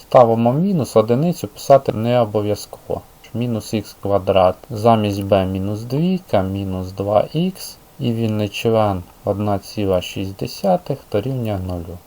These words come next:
В другому прикладі аналогічно. Старший коефіцієнт і вільний член дорівнює двійки, тобто А і С дорівнює двійки, А дорівнює С дорівнює двійки, а Б рівне нулю. Тож два ікс квадрат, Б рівне нулю,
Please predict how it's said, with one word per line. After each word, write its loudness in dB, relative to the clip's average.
В -2
другому 6
прикладі 6
аналогічно. 2
Старший 6
коефіцієнт -2
і 2
вільний 0
член 4
дорівнює 2
двійки, 0
тобто 4
А 6
і 2
С 4
дорівнює 2
двійки, -4
А 4
дорівнює -2
С 0
дорівнює -4
двійки, -8
а 8
Б 10
рівне 4
нулю. 0
Тож 0
два 6
ікс -4
квадрат, 2
Б 10
рівне 2
нулю, 0